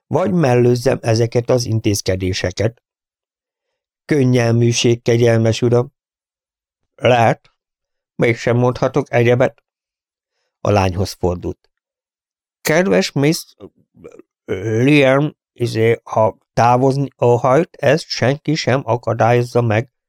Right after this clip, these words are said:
Meg kell mondanom, őszintén szólva, hogy nagyon csalódtam, és még jobban csalódnék, ha most elmenne, de mégis le kell szögeznem, hogy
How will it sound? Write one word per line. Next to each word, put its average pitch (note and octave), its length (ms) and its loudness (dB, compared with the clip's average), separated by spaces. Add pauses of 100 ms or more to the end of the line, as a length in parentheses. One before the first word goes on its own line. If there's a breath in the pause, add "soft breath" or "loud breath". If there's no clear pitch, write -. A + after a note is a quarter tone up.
(600)
Meg G3 240 -4
kell E3+ 160 0
mondanom, E3 500 0 (140)
őszintén E3 560 -2
szólva, D3+ 640 2
hogy D#3+ 240 0 (160)
nagyon B2+ 380 0
csalódtam, B2+ 760 0
és G3+ 360 -2
még D#3 300 0
jobban D#3+ 380 0
csalódnék, C#3 680 0
ha - 180 -4
most B2 340 -4
elmenne, G2+ 640 -2 (380)
de C3+ 380 0
mégis A2+ 560 -2
le A2 200 0
kell D3+ 300 0
szögeznem, E3 680 0
hogy F3 240 -2